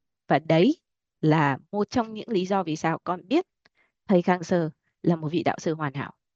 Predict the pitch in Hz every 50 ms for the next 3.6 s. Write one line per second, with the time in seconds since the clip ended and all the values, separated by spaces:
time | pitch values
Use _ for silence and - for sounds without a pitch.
0 | _ _ _ _ _ _ - - _ _ _ _ _ _ _ - 202 208 208 185
1 | - - 208 214 208 202 - - - 214 214 208 202 196 190 214 - - 185 175
2 | 175 165 156 160 151 147 - - - - - _ - 185 180 196 202 208 214 254
3 | - 214 160 - 202 - - 175 175 202 226